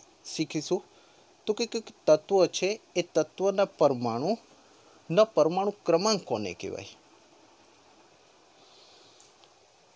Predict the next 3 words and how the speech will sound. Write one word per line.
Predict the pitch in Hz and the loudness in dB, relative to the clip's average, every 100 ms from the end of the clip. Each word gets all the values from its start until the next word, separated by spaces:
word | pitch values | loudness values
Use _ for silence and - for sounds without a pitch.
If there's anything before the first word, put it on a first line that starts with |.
| _ _ _ _ _ _ _ - | _ _ _ _ _ _ _ -8
તો | 151 139 | -2 2
પરમાણુ | 139 147 160 196 220 _ _ _ _ _ _ _ _ _ _ _ _ _ _ _ _ _ _ _ _ _ _ _ _ _ _ _ _ _ _ _ _ _ _ _ _ _ _ _ _ _ _ - | 2 0 -2 -2 -8 _ _ _ _ _ _ _ _ _ _ _ _ _ _ _ _ _ _ _ _ _ _ _ _ _ _ _ _ _ _ _ _ _ _ _ _ _ _ _ _ _ _ -2
ક્રમાંક | 135 120 98 95 | 0 0 -4 -16